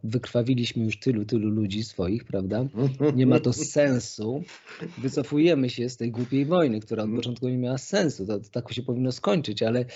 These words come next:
Speaker 1: ale według tego analityka to się tak nie skończy, ponieważ nie ma w ogóle wizji zakończenia tej wojny. Ona ma trwać, dopóki pan Putler będzie żył.
Speaker 2: Dokładnie.
Speaker 1: Wiesz. No dobrze, e,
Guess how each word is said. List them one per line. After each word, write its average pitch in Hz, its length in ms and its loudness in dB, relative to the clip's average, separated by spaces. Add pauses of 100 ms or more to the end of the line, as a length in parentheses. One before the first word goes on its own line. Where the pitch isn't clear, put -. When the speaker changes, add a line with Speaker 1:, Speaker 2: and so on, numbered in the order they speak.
(220)
Speaker 1:
ale 117 180 0
według 127 260 2
tego 123 220 2
analityka 127 640 2
to 139 120 0
się 127 120 0
tak 123 160 2
nie 120 100 0
skończy, 123 520 0
ponieważ 123 760 2 (240)
nie 156 260 4
ma 135 180 4
w 120 80 -2
ogóle 123 360 4
wizji 120 800 -2
zakończenia 127 680 2
tej 147 180 4
wojny. 120 420 4
Ona 117 160 0
ma 123 160 0
trwać, 123 520 -2
dopóki 123 560 -2
pan 127 320 -2 (400)
Putler 123 380 2
będzie 127 300 2
żył. 165 280 -2 (640)
Speaker 2:
Dokładnie. 104 500 -12 (140)
Speaker 1:
Wiesz. 143 400 -8 (640)
No 196 80 6
dobrze, 147 360 6 (380)
e, 147 320 6